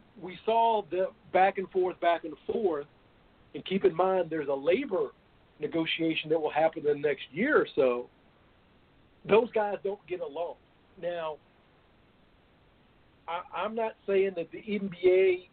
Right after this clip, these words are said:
A is some utopian place, but you could tell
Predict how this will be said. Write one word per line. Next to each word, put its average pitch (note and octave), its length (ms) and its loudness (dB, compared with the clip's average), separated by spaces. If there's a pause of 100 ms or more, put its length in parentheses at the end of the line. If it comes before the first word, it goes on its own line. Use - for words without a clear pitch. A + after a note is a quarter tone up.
A E3+ 40 -8
is D3+ 340 -4 (180)
some D#3+ 220 2
utopian D3+ 680 -2
place, B2 300 -6 (800)
but F#3 220 4
you A3+ 280 4
could - 140 2 (160)
tell E3 460 2